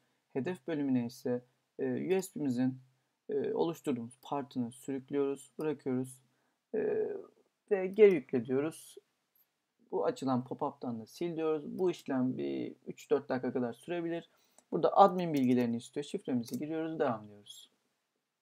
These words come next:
Evet arkadaşlar, U S B atma işlemimiz bitti. Şimdi yapmamız gereken tek bir adım kaldı. Onu da hemen uygulayıp, e, U S B'mizi hazır hale getiriyoruz. E, sistem klasörüne girip, yani sırasıyla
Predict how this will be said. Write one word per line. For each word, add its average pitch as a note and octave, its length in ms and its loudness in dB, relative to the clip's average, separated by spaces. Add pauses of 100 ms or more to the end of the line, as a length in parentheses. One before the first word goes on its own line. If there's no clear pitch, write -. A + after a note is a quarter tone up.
(1080)
Evet F3 240 -2
arkadaşlar, C3 640 -2
U C#3+ 220 0
S - 140 -12
B E3 80 0
atma C#3+ 240 -4
işlemimiz A#2+ 440 -4
bitti. C#3 380 -4
Şimdi D3 260 -6
yapmamız C#3 340 -2
gereken A#2 400 -6
tek D3 260 -2
bir D3 60 2
adım C#3 320 -2
kaldı. C3+ 460 -4 (160)
Onu C#3+ 220 -2
da B2+ 40 2
hemen A#2+ 200 -2
uygulayıp, C3 600 0
e, B2+ 500 0
U C#3 40 2
S - 120 -16
B'mizi B2+ 180 0
hazır B2+ 220 -4
hale A#2+ 200 -2
getiriyoruz. B2+ 600 -6 (640)
E, A#2+ 360 -2 (560)
sistem F3+ 420 -6
klasörüne B2 480 -4
girip, D3 400 -2 (500)
yani B2 140 -4
sırasıyla B2+ 800 -2